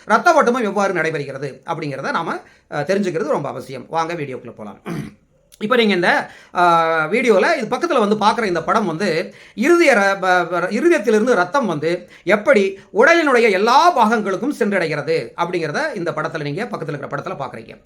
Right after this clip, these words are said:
இதுல பாத்தீங்கன்னா வந்து அந்த ப்ளூ கலர்ல இருக்கிறது அப்படிங்கிறது வந்து, ஆ, ஆக்சிஜன் குறைவான, ஆ, கழிவுப் பொருள்கள் மற்றும் கார்பன் டை ஆக்சைடு நிரம்பிய அசுத்த ரத்தம். அதுவே வந்து சிகப்பு கலர்ல நீங்க பாக்குறது வந்து ஆக்சிஜன் அதிகமாக உள்ள சுத்த ரத்தம்.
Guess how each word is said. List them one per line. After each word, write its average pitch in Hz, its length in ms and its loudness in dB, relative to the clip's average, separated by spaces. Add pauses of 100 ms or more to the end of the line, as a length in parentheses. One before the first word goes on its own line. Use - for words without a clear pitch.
(240)
இதுல 302 240 2
பாத்தீங்கன்னா 339 360 4
வந்து 233 480 2
அந்த 202 240 -2
ப்ளூ 381 280 2
கலர்ல 262 280 4
இருக்கிறது 208 380 0
அப்படிங்கிறது 170 340 -2
வந்து, 175 540 0 (260)
ஆ, 151 1000 0
ஆக்சிஜன் 285 580 0
குறைவான, 196 800 0 (320)
ஆ, 180 240 4
கழிவுப் 285 380 4
பொருள்கள் 269 480 6
மற்றும் 285 320 -2
கார்பன் 269 340 2
டை 247 160 4
ஆக்சைடு 196 360 0
நிரம்பிய 190 440 0
அசுத்த 175 340 -4
ரத்தம். 127 360 -12 (300)
அதுவே 320 320 4
வந்து 240 400 2
சிகப்பு 339 320 0
கலர்ல 262 280 2
நீங்க 196 180 -2
பாக்குறது 208 380 -2
வந்து 165 580 -2 (180)
ஆக்சிஜன் 302 560 0
அதிகமாக 269 580 2
உள்ள 170 540 0
சுத்த 285 240 0
ரத்தம். 147 360 -2